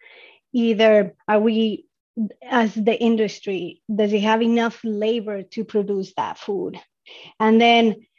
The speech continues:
when I think of labor, what can Walmart's role be? How can we help equip our suppliers? How can, is there things that farmers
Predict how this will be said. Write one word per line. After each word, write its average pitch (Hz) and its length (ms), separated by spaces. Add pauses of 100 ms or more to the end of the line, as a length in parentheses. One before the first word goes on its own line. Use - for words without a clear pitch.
(160)
when 226 180
I 214 160
think 233 260
of 196 140
labor, 254 600 (300)
what 262 380
can 233 540 (260)
Walmart's 214 840
role 208 540
be? 196 520 (840)
How 254 440
can 254 380
we 214 280
help 220 560
equip 233 600 (120)
our 208 220
suppliers? 196 960
How 226 380
can, 233 440 (720)
is 208 220
there 240 260 (140)
things 247 540
that 202 360 (1080)
farmers 311 720